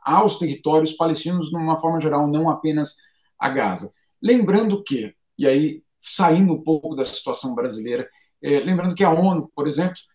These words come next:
ela pede, e já pediu ontem de novo, a, que Israel acabe com a ocupação dos territórios palestinos. Então não estamos falando só de Gaza, estamos falando da Cisjordânia, estamos falando de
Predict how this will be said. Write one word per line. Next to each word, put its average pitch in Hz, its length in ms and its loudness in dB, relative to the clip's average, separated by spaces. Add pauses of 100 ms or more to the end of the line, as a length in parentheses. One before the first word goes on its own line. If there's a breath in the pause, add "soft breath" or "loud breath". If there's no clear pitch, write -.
ela 135 200 0
pede, 151 720 0
e 127 100 -6
já 117 160 -6
pediu 156 580 -2
ontem 160 360 2
de 117 120 -8
novo, 160 360 2 (480 soft breath)
a, 117 500 -4
que 175 80 -6
Israel 165 580 0 (220)
acabe 202 480 4
com 202 140 0
a 202 180 4 (100)
ocupação 285 800 0
dos 165 160 -6
territórios 110 440 -6
palestinos. 101 580 -8 (180 soft breath)
Então 220 140 -4
não 247 80 2
estamos 240 260 0
falando 214 220 2
só 196 120 -2
de 196 120 -2
Gaza, 160 340 6 (260)
estamos 135 140 -10
falando 135 240 -4
da 123 80 -6
Cisjordânia, 143 680 -2
estamos 147 220 -8
falando 131 240 -6
de 139 120 -6